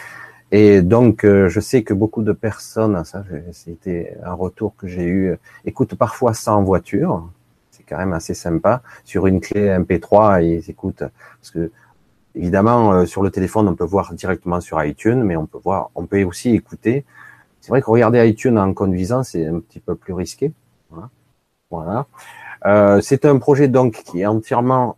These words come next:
euh, euh, fait par moi, entièrement, qui est aussi assujetti aux dons. Et ça, c'est personnel. C'est vrai que c'est toujours délicat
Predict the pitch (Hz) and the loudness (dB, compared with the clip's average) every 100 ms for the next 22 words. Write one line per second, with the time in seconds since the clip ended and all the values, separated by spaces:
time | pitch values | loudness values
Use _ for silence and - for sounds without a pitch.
0 | - 92 85 - _ _ _ - 85 87 | -14 -12 -10 -12 _ _ _ -10 -6 -6
1 | - - 127 110 104 98 104 117 - 107 | -6 2 2 4 0 4 4 4 2 2
2 | 107 101 95 104 139 202 _ _ _ _ | 2 4 4 4 4 0 _ _ _ _
3 | _ _ _ - 120 - _ - 117 110 | _ _ _ 0 2 0 _ -2 -2 0
4 | 127 104 - 101 104 - 107 104 101 110 | 0 0 -2 -2 -2 0 0 2 4 2
5 | 131 - _ _ - 104 113 107 - - | 0 -6 _ _ -6 0 0 0 -6 -4
6 | 127 120 _ - 92 87 - - 101 - | -2 -4 _ -10 -6 -6 -6 -6 -6 -4
7 | 95 95 117 165 - - - 147 - - | -2 0 0 -2 -6 -10 0 2 2 2
8 | 139 117 110 131 127 123 135 131 | 2 2 2 2 2 0 0 0